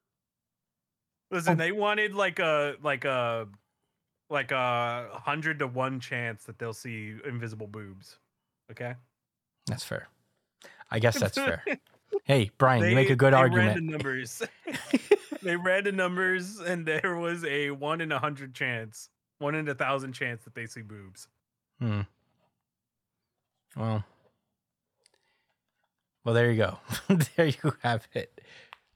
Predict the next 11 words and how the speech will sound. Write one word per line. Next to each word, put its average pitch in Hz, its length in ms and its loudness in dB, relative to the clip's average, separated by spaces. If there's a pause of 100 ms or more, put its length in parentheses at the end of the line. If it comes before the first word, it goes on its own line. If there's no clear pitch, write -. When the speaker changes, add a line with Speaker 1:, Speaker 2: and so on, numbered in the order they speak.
(140)
Speaker 2:
Um. 107 480 -2 (2250)
Anyway, 120 380 6 (220)
so, 143 420 4
you 190 120 4
know, 123 140 6
she's 214 300 4
just 175 200 2
like, 139 200 0
"Oh 151 100 2
my 110 100 0
God, 110 280 0